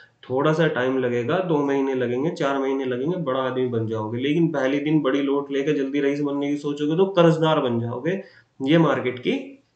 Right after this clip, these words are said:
नियम है, ये market का nature है, ये market की। description में Telegram channel का लिंक है। फॉरेक्स की अगर आपको call चाहिए और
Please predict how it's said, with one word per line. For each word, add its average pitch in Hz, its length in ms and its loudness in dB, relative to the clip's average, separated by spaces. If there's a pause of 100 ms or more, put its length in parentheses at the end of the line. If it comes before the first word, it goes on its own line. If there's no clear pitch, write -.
(600)
नियम 175 440 10
है, 131 100 4
ये 123 80 2
market 113 440 -2
का 120 120 -6
nature 160 380 2
है, 160 60 2
ये 127 80 2
market 107 420 -4
की। 110 140 -6 (400)
description 170 460 2
में 196 140 6
Telegram 175 420 4
channel 151 300 0
का 139 120 -2
लिंक 120 260 -2
है। 127 80 -4
फॉरेक्स 160 460 0
की - 180 -2
अगर 180 240 2
आपको 175 280 0
call 131 340 0
चाहिए 127 420 -4 (840)
और 135 360 4